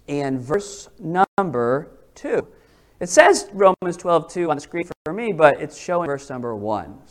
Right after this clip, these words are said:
So we've got it on your handout while she tries to find that. Let's just read it together, or it's in your Bible in front of you. Romans twelve two, begin. "And be not conformed to this world,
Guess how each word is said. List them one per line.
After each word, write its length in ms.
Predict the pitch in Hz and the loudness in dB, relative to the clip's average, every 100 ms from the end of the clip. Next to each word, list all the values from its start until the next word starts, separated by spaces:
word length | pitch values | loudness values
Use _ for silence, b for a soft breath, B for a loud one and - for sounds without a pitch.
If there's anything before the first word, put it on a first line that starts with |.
| - | -10
So 240 | 139 131 | -2 0
we've 180 | 190 254 | 0 8
got 140 | 262 | 12
it 80 | 240 | 12
on 100 | 226 | 12
your 80 | 208 | 8
handout 440 | 196 202 190 180 | 0 4 6 6
while 100 | 156 | 2
she 120 | 151 | -2
tries 320 | 185 185 170 165 | -6 4 4 4
to 100 | 156 | -2
find 280 | 180 170 170 | 6 8 8
that. 180 | 160 160 | 6 8
Let's 180 | 180 | 4
just 160 | 185 170 | 4 -2
read 160 | 190 180 | 0 0
it 80 | |
together, 480 | 175 175 190 196 196 | 0 10 10 12 10
or 160 | 170 180 | 12 10
it's 140 | 180 | 8
in 80 | 196 | 0
your 120 | 190 | 2
Bible 360 | 170 170 175 180 | 12 12 12 8
in 40 | |
front 220 | 160 196 | 4 4
of 100 | 190 | 4
you. 280 | 180 185 185 b b | 0 2 2 b b
Romans 360 | 175 247 254 226 | 10 12 10 4
twelve 360 | 226 214 214 | 12 12 12
two, 240 | 220 196 147 | 8 6 6
begin. 600 | 160 196 226 180 110 - b b b | 2 6 8 8 4 -4 b b b
"And 320 | 202 202 196 170 | 12 12 12 8
be 200 | 277 302 | 8 10
not 540 | 262 214 185 214 - | 12 12 12 12 8
conformed 840 | - 196 180 - 277 269 202 233 | 2 2 0 10 12 12 12 12
to 120 | 214 185 | 4 8
this 320 | 208 208 - | 10 10 6
world, 680 | 202 175 143 160 - - | 12 12 12 12 8 -14